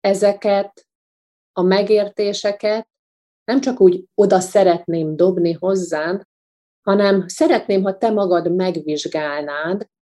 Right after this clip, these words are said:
hogy te hol tartasz ebben a folyamatban. És bárhol is tarts, teljesen rendben van, és mindig lehetőséged van kérni azt, hogy tovább lépj, hogy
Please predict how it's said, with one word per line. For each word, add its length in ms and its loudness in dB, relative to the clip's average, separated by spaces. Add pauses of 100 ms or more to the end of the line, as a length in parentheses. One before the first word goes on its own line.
(460)
hogy 220 -4
te 120 0
hol 460 2
tartasz 680 -4
ebben 440 -4
a 80 -10
folyamatban. 1000 -4 (540)
És 240 -6
bárhol 460 -2
is 240 -2
tarts, 580 -6 (460)
teljesen 840 0
rendben 680 -6
van, 420 -8 (720)
és 200 -6
mindig 560 4
lehetőséged 1080 0
van 500 -4 (260)
kérni 760 2 (400)
azt, 300 -2
hogy 200 0 (120)
tovább 540 0
lépj, 460 0 (460)
hogy 200 -2